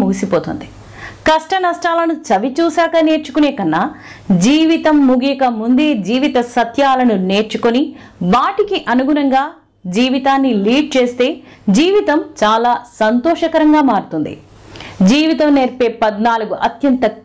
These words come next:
కఠినమైన పాఠాలు ఈ రోజు మనం తెలుసుకోవచ్చు. ముందుగా అందులో ఒకటవది, మీ జీవితంలో మీ చేతిలో ఉన్న అత్యంత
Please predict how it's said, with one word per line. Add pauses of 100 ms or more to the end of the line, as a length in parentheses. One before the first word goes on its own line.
కఠినమైన (240)
పాఠాలు (520)
ఈ (160)
రోజు (140)
మనం
తెలుసుకోవచ్చు. (600)
ముందుగా (260)
అందులో (120)
ఒకటవది, (460)
మీ (120)
జీవితంలో (180)
మీ (140)
చేతిలో
ఉన్న (160)
అత్యంత